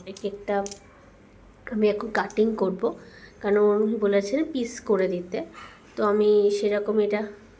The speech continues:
কাটিং করব। দেখেছো বন্ধুরা, যেহেতু এটা বাটারি, তো ভেতরটা কিন্তু একটা ফ্লাফি আছে, মানে আমি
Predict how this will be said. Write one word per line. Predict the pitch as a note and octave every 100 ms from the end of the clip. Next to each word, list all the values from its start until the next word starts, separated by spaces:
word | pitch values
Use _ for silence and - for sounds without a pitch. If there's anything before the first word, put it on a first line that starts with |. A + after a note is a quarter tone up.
| -
কাটিং | A3+ G#3 G3 G3+
করব। | G3 F3+ G3 C#4+ - - - - -
দেখেছো | B3 B3 C#4+ C4
বন্ধুরা, | A3 A#3 A3+ A#3+
যেহেতু | A#3 A3+
এটা | B3 A3+
বাটারি, | G3 F#3+ - G#3+ G3 - - - -
তো | A3
ভেতরটা | G#3 G3+ G#3+ A3
কিন্তু | A#3 A3+
একটা | A#3+ B3
ফ্লাফি | B3 F#3+ F3+ - A3+
আছে, | G3 F3+ - F#3+ - - - - -
মানে | G#3 G#3
আমি | A3